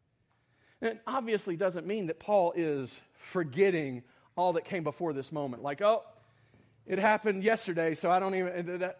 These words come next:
I just don't pay attention. I've forgotten it." We know that's not true because at the top of this passage in verse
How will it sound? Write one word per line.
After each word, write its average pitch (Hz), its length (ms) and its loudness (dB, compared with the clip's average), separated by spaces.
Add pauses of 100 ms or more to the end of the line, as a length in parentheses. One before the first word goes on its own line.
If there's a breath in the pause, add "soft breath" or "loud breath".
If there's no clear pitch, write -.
I 175 80 -4
just 165 160 -8
don't 175 160 0
pay 190 120 -4
attention. 185 360 -4
I've 156 120 -4
forgotten 175 400 -2
it." 151 80 -8 (720 soft breath)
We 214 100 -2
know 262 140 2
that's 240 200 0
not 208 160 0
true 247 220 -4
because 175 500 -4
at 196 140 -6
the 175 80 -6
top - 340 -8
of 214 60 -8
this 190 160 -6
passage 190 480 -10
in 165 140 -10
verse 175 280 -6